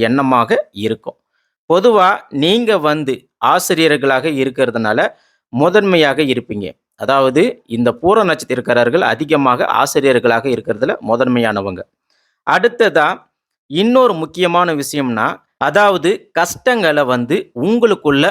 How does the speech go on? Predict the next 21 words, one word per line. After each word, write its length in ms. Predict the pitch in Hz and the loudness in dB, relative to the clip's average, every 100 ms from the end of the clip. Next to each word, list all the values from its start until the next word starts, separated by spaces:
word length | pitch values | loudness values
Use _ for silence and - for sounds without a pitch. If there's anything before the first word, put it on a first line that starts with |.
| - | -2
மறைச்சு 460 | 107 131 160 185 196 | -2 -2 -2 -2 0
வச்சுப்பீங்க. 540 | 135 - 120 131 107 90 - _ - | 0 -2 -6 -4 -6 -8 -14 _ -4
அதாவது 440 | 113 151 143 175 294 - _ _ _ 151 | 0 2 2 0 -2 -8 _ _ _ -4
கஷ்டங்களை 640 | 151 - 226 208 165 202 - | -4 -2 0 2 2 0 0
மறைச்சு 420 | 123 143 214 - 208 | 0 0 0 -4 0
வெளியில 400 | 151 165 208 190 | 2 2 2 2
வந்து 300 | 139 127 123 208 - | 0 0 0 -2 -2
அந்த 300 | 117 131 135 127 | -2 0 0 -2
கஷ்டம் 500 | - 139 - - 247 240 | -2 -2 -2 -2 -4 -2
காமிக்காத 640 | 139 143 180 175 165 151 135 | -2 0 -2 -2 0 2 0
ஒரு 180 | 120 113 107 - | 0 -2 -6 -4
தன்மையும் 560 | 135 170 208 190 220 - | -2 0 0 0 -2 -4
உங்ககிட்ட 440 | 120 123 123 113 | -2 0 0 -4
தாங்க 260 | 101 110 127 95 | -2 -2 -2 -4
இருக்கு. 300 | 101 - _ _ _ _ _ _ _ | -8 -10 _ _ _ _ _ _ _
எவ்வளவு 480 | 127 165 208 262 247 | 0 2 2 2 2
ஒரு 180 | 202 170 | 2 0
சூழ்நிலையும் 760 | - - 190 214 196 170 143 117 - | -2 -4 -2 0 0 0 -2 -8 -14
சமாளிச்சு 640 | - 135 160 190 185 185 190 | -2 0 2 0 -2 -4 -4
வெற்றி 280 | 151 151 220 | -2 -4 -6
பெறக்கூடிய 540 | 180 151 139 143 123 | 0 0 0 -4 0